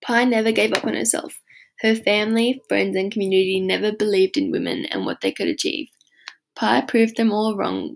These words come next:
by never giving up on herself and doing what she was born to do. Julia Gillard also showed courage throughout her journey. An example of this is when she ran for Prime Minister even though she was a woman. Both women left a legacy,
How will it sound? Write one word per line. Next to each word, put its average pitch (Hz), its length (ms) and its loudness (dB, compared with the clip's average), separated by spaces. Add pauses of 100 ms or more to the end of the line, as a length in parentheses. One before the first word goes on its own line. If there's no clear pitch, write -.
(160)
by 202 140 0
never 196 260 0
giving 214 280 0
up - 160 -6
on 196 120 -4
herself 202 340 -4 (480)
and 196 160 -4
doing 190 240 -2
what - 160 -4
she - 80 0
was 196 80 -4
born 185 260 -6
to - 80 -4
do. - 140 -6 (1000)
Julia 247 400 2
Gillard 208 280 0
also 220 280 0
showed 233 320 0
courage 196 380 0
throughout - 300 0
her 220 100 -4
journey. - 480 -6 (480)
An 220 60 4
example 208 440 0
of 254 100 -2
this - 180 -2
is - 120 -4
when 196 140 -2
she 208 180 0
ran 196 220 0
for - 80 -8
Prime 208 220 -2
Minister 196 400 -2
even 196 300 0
though - 120 -2
she - 160 0
was - 180 -2
a 196 60 0
woman. 247 400 -2 (1000)
Both 240 240 4
women 269 280 4
left 220 320 0
a 226 80 0
legacy, - 760 -2